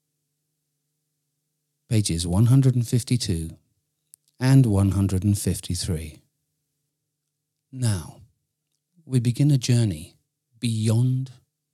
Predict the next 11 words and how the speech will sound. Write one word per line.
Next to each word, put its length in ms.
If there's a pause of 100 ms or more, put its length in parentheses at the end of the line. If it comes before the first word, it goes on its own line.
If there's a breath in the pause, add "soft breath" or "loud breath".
beyond. 720 (1400)
In 160
Chapter 340
six, 560 (600)
we 80
structured 540
the 100
three 200
segments, 760 (760)
the 120
Absolute, 600